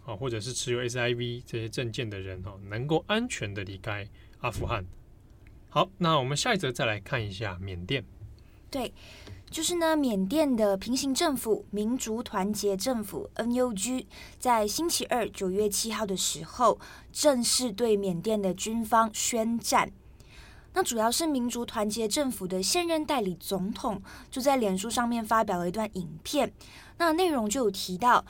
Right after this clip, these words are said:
Speaker 2: 他们会整编全国的人民防卫军部队，还有一些少数民族地方的武装组织。那最终目标是希望可以推翻军政府，然后来进行全国大选，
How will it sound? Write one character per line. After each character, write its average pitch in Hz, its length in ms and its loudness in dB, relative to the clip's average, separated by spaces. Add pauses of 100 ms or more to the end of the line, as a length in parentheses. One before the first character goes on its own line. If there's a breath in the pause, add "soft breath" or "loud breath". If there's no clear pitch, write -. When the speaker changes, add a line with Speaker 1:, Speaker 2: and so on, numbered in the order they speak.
(160 loud breath)
Speaker 2:
他 311 100 0
们 311 140 4
会 302 180 2
整 190 300 0
编 240 240 2
全 208 420 2
国 220 160 4
的 202 300 6
人 220 100 4
民 233 220 2
防 220 260 2
卫 262 160 2
军 240 260 -2
部 240 200 -4
队， 208 320 0 (260 loud breath)
还 247 120 0
有 233 120 2
一 226 60 2
些 247 180 4
少 180 220 0
数 233 140 -2
民 208 180 0
族 214 160 0
地 233 180 -2
方 220 180 2
的 208 120 2
武 175 160 -4
装 214 280 -2
组 - 280 -6
织。 214 320 -2 (320 loud breath)
那 240 120 2
最 330 300 2
终 254 220 2
目 254 240 2
标 202 300 6
是 - 160 -2
希 226 200 2
望 220 180 2
可 220 120 -4
以 190 160 0
推 254 320 0
翻 240 280 4
军 240 240 -2
政 220 220 0
府， - 280 -8
然 185 120 -4
后 208 120 -2
来 196 140 2
进 202 220 -4
行 190 220 -4
全 185 380 -2
国 185 200 0
大 175 220 0
选， - 260 -6